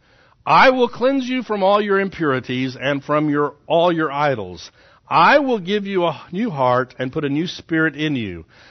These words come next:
I will remove from you your heart of stone and give you a heart of flesh. And I will put my spirit in you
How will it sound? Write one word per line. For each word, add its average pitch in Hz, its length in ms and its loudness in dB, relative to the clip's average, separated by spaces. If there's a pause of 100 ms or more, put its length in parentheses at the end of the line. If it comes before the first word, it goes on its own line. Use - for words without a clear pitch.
(200)
I 240 300 6
will 262 200 0
remove 220 460 -2
from 151 240 -4
you 139 320 0
your 135 240 -2
heart 165 300 0
of 185 100 -6
stone 120 580 -4 (320)
and 131 240 -2
give 190 260 -2
you 127 220 -2
a 135 60 2
heart 143 260 0
of 143 80 -6
flesh. 143 640 0 (240)
And 147 220 -2
I 208 320 6
will 254 200 2
put 208 280 -2
my 185 220 -2
spirit 185 600 -2
in 208 220 -2
you 120 380 -2